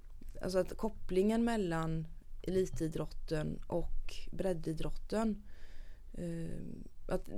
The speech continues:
jag ser inte dem egentligen som konkurrenter, utan snarare som, jag ska inte säga kommunicerande kärl, men att man åtminstone drar nytta av varandra på olika sätt. Eh, och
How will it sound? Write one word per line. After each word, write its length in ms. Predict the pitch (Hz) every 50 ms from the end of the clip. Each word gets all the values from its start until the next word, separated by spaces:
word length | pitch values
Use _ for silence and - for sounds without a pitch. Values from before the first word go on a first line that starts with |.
| - - - - - - - - -
jag 220 | - 185 196 190 185
ser 180 | - 220 214
inte 220 | 208 214 208 - 190
dem 180 | 180 170 170
egentligen 300 | 170 165 156 156 156 151
som 100 | 151 160
konkurrenter, 800 | 160 - 156 151 - - 170 165 147 139 135 135 - - 196 190 185
utan 200 | 190 - 180 165
snarare 400 | - 190 170 160 156 156 160 156
som, 340 | 160 - 165 156 160 156 160 - - - - - - - - - - - - - - - - - - - - - -
jag 80 | -
ska 120 | - - 180
inte 100 | 170 -
säga 100 | 175 165
kommunicerande 600 | - 170 170 170 160 - 180 165 165 160 165 160
kärl, 280 | - 196 196 202 196
men 60 | 185 175
att 100 | 175 -
man 240 | 185 180 175 180 -
åtminstone 440 | 190 180 196 190 180 - 175 170 160
drar 160 | 160 170 175
nytta 320 | 190 196 - - - -
av 60 | 160
varandra 480 | 165 180 190 190 175 165 165 170 185 208
på 80 | 214 233
olika 260 | 208 170 170 170 175
sätt. 320 | - - - - - - - - - - - - - - - - - - -
Eh, 340 | 180 175 170 170 165 - -
och 360 | - - 185 185 180 175